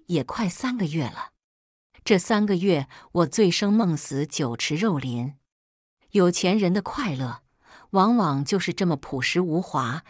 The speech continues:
且枯燥。当我再次察觉到了异常的时候，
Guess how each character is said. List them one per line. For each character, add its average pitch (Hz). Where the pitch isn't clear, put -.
且 151
枯 185
燥。 143
当 185
我 147
再 220
次 -
察 151
觉 156
到 151
了 135
异 175
常 123
的 160
时 -
候， -